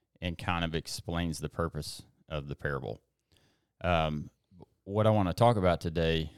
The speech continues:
is just a very short part of that verse. Verse three, as he's getting into a lar-, so verse one starts out, large crowd gathered, bunch of people out by the sea. Um, they're all sitting there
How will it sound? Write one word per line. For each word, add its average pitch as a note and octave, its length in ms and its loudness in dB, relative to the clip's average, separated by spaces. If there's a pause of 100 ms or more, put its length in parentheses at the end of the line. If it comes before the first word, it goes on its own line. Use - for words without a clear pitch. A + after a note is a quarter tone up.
(260)
is E2 180 -6
just F#2+ 240 -2
a E2 60 -4
very E2+ 460 -2 (180)
short - 440 -6
part F2 260 0
of D#2+ 80 -4
that D#2 200 -2
verse. D#2+ 540 -4 (2000)
Verse G2 460 2
three, F2 560 2 (280)
as F2 220 -2
he's E2+ 180 -2
getting F2+ 460 0
into F2 640 0 (220)
a F2 60 0
lar-, F#2+ 340 4
so F2 420 -2 (200)
verse G#2+ 320 2
one A2+ 160 4
starts F#2+ 260 0
out, F2+ 200 6
large F#2 260 4
crowd D#2+ 320 0 (320)
gathered, D#2+ 320 0
bunch F2 160 0
of - 60 -12
people D2 340 -6 (520)
out F2+ 180 2
by F#2 120 6
the E2+ 80 0
sea. D#2 360 -4 (840)
Um, D#2+ 300 2
they're E2+ 160 2
all F2 120 4
sitting - 360 -2
there E2 360 -2